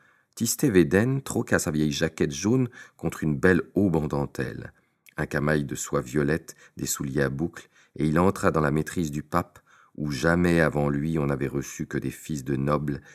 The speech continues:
et des neveux de cardinaux. Voilà ce que c'est que l'intrigue. Mais Tistet ne s'en tint pas là. Une fois au service du pape, le drôle continua le jeu qui lui avait si bien réussi, insolent avec tout le monde.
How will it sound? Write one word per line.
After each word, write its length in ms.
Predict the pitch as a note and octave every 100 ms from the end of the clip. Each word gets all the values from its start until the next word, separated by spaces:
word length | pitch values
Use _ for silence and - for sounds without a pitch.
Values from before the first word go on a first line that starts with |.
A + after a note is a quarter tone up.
| -
et 120 | - C#2
des 160 | D2
neveux 340 | C2+ C#2+ C#2+ C#2+
de 80 |
cardinaux. 580 | C2+ - C#2+ B1 B1 A1+ _ _ _ _ -
Voilà 460 | C2 C2+ F2+ F#2+
ce 160 | G2+ -
que 100 | -
c'est 320 | C#2 D2+ C#2+ - _
que 100 | -
l'intrigue. 640 | D2+ C2 - - A1 - - _ _ _ _ _ -
Mais 280 | F2 - _ _ _ _ _ _ -
Tistet 580 | G#2+ - - - C#3+ - _ _ _ -
ne 140 | D#2
s'en 240 | D#2+ G2+ F2+
tint 220 | - A#2
pas 180 | D#2 B1
là. 200 | - - _ _ _ _ -
Une 160 | G#2 G2
fois 180 | - B2
au 80 | G2+
service 380 | - E2 D2
du 100 | C2
pape, 300 | D2 G#2+ A#2+
le 100 | -
drôle 300 | D#2 E2 G#2+
continua 420 | - D#2 - D2+ D#2+
le 140 | D2
jeu 200 | C2+ F#2+
qui 140 | -
lui 80 | D2+
avait 160 | C2+ C#2
si 180 | - F2
bien 200 | D2+ E2
réussi, 480 | C#2+ C2 - C2 - - - - -
insolent 520 | D#2+ E2 - D#2+ D#2
avec 260 | D2 C#2 -
tout 120 | C2+
le 60 |
monde. 360 | B1 B1 A1+ -